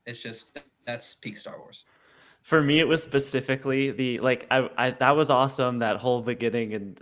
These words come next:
Speaker 2: all of that. But for me specifically was the, when he's walking with Luke Skywalker and Luke is like, I'm like, "How's he gonna
Speaker 1: <laughs> He's
Speaker 2: walk?"
Speaker 1: picking
Speaker 2: And
Speaker 1: him
Speaker 2: Luke
Speaker 1: up.
Speaker 2: just starts, like, throwing him with the Force a little bit. And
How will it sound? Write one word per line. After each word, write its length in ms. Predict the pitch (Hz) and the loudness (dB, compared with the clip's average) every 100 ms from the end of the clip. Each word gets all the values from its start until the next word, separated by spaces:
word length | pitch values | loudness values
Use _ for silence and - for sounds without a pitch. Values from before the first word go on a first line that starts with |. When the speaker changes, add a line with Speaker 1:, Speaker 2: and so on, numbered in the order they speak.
| - | -8
Speaker 2:
all 260 | 98 110 113 | -2 0 0
of 100 | 104 | 0
that. 320 | 104 101 - - - | 0 -2 -6 -12 -8
But 140 | 120 | -6
for 120 | 127 | -4
me 140 | 120 127 | -4 -4
specifically 640 | 127 120 110 113 110 113 | -6 -6 -6 -4 -2 -2
was 180 | 113 95 | -2 -4
the, 140 | 104 | -8
when 380 | 101 - 110 110 | -8 -6 -6 -4
he's 180 | 110 104 | -6 -4
walking 380 | 104 98 110 101 | -4 -4 -8 -8
with 160 | 92 | -6
Luke 160 | 104 101 | -8 -8
Skywalker 600 | - 98 98 101 113 98 | -4 -2 -2 -4 -4 -4
and 120 | 95 | -4
Luke 220 | 95 104 120 | -4 -4 -6
is 160 | 98 | -4
like, 140 | 113 117 | -4 -2
I'm 80 | |
like, 120 | 123 127 | -2 0
"How's 220 | 147 156 | 0 0
he 80 | 185 | 4
gonna 140 | 185 | 6
Speaker 1:
<laughs> 0 | |
He's 140 | 208 - | 8 8
Speaker 2:
walk?" 220 | 117 107 | 6 4
Speaker 1:
picking 160 | 175 139 | 2 4
Speaker 2:
And 80 | 135 | 6
Speaker 1:
him 60 | |
Speaker 2:
Luke 160 | 156 - | 6 6
Speaker 1:
up. 60 | |
Speaker 2:
just 160 | 190 - | 2 -2
starts, 360 | 202 - 220 190 | -2 0 -2 4
like, 340 | 160 - - | 4 4 0
throwing 460 | 160 123 127 143 139 | 4 4 4 4 4
him 220 | 156 135 | 2 2
with 120 | 151 | -2
the 100 | 139 | -2
Force 340 | - 139 139 170 | 0 4 6 6
a 60 | |
little 200 | 147 151 | 4 2
bit. 200 | 147 151 | 2 4
And 160 | - | 4